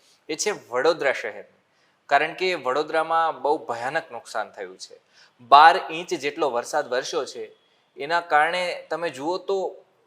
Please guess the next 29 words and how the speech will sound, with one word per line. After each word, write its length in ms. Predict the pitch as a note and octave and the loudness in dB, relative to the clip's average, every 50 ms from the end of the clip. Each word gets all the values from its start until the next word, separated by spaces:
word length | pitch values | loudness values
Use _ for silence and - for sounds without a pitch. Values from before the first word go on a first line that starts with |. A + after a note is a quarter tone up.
| _ _ - | _ _ -10
ખાવાના 460 | - - D3+ D3 D#3+ E3 E3 E3 D#3 | -4 -2 0 2 2 2 2 2 -2
ફાંફા 420 | D3+ - D3 C#3+ C#3 - C#3+ C3+ | 0 0 -2 -2 0 0 -2 -2
છે, 300 | B2 - - C3 B2 B2 | -2 -4 -8 -8 -8 -6
રહેવાના 480 | A#2+ B2+ B2+ C3 C#3+ D3+ D#3 D#3 D#3 D3+ | -6 -6 -6 -2 0 0 0 2 0 -2
ફાંફા 420 | D3 - C#3 C3+ C3+ - C3+ B2 | -2 -2 -4 -2 -2 0 -2 -2
છે, 260 | A#2+ - - B2 A#2+ A#2 | -2 -4 -8 -10 -10 -10
કોઈનું 480 | - - C#3 C#3+ D3 C#3+ C#3+ C3+ _ | -8 -6 -6 -6 -6 -8 -12 -14 _
ટી 160 | - D3 D3 | -12 -12 -12
વી, 280 | C#3+ C#3 C#3 C#3 C3 B2 | -12 -12 -14 -14 -14 -14
કોઈનું 340 | B2+ - C3 B2+ B2+ C3 B2 | -10 -8 -8 -8 -8 -10 -14
ફ્રીજ, 480 | - - C#3+ D3+ D3+ D3 C#3 B2+ - | -14 -12 -10 -8 -8 -8 -10 -12 -12
કોઈનું 320 | - - C3 B2+ C3 C3+ C3 | -8 -8 -8 -6 -8 -10 -10
ફર્નિચર, 580 | - - C#3+ C#3 C#3+ D3 C#3+ - - C3+ B2+ - - - _ _ _ _ _ | -6 -6 -6 -6 -6 -10 -12 -8 -8 -8 -8 -8 -10 -20 _ _ _ _ _
બધું 440 | B2+ C#3+ C#3+ C#3+ - - F3+ G3+ | -2 -2 -2 -2 -2 0 0 0
જ 60 | F#3+ G3 | 0 -2
છે 200 | - F3+ E3+ E3 | -4 -2 -2 -4
પાણી 340 | D3+ - D3 C#3+ D3+ D#3 | -2 0 0 0 0 -2
પાણીમાં 440 | D3 - C#3 C3 C3+ C#3 C3+ B2+ A#2 | -4 -4 -4 -4 -4 -6 -8 -10 -12
જતું 260 | G2+ G#2 G2 - G#2 | -12 -14 -16 -16 -16
રહ્યું 280 | G2 F#2+ F2 E2+ - - | -16 -16 -16 -16 -20 -20
છે. 200 | - - - - _ _ _ _ - - _ _ _ _ | -20 -20 -20 -20 _ _ _ _ -20 -20 _ _ _ _
અને 480 | - B2 B2 C3 C3 C3 B2+ B2 A#2 F#2+ A2+ | -12 -10 -8 -8 -6 -6 -6 -8 -8 -8 -6
લોકોને 420 | C3 C3+ D#3 D#3+ - G3+ G3+ G3 | -4 -4 -2 -2 -4 -6 -6 -6
બહુ 280 | F3 D3 D#3+ F3 F3+ E3 | -4 -2 -2 -2 -2 -2
જાનમાલને 500 | C#3 C3+ C3 C3 C#3 D3 C#3+ C#3+ C#3+ C3 | -4 -4 -6 -4 -4 -4 -4 -4 -4 -10
નુકસાન 400 | A#2 A2+ A2 - - B2+ B2+ B2 | -14 -16 -14 -10 -8 -8 -8 -8
પણ 200 | A#2 A2+ G2+ G2 | -12 -14 -14 -16
થયું 320 | F#2+ - G#2 G2+ F#2 - | -16 -14 -14 -14 -14 -16
છે. 160 | - - - | -20 -20 -20